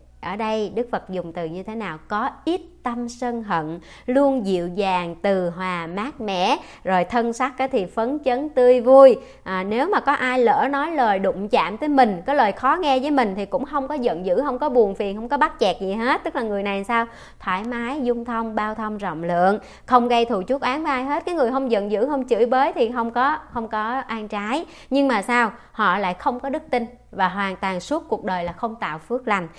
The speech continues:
cũng không khởi cái tâm hoan hỷ với những người có của bố thí cúng dường. À, thậm chí thỉnh thoảng có những hành động sai quấy, xấu ác.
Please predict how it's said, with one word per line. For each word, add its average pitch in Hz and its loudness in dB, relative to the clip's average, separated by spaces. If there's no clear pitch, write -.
cũng 226 4
không 285 -2
khởi 196 2
cái 349 -10
tâm 262 0
hoan 262 -4
hỷ 226 -2
với 277 2
những 247 0
người 196 2
có 254 0
của 269 2
bố 233 0
thí 262 0
cúng 247 -4
dường. 202 10
À, 190 -2
thậm 208 0
chí 254 2
thỉnh 220 -2
thoảng 220 -2
có 247 0
những 233 -4
hành 196 -6
động 165 -4
sai 220 -2
quấy, 220 0
xấu 240 2
ác. 277 4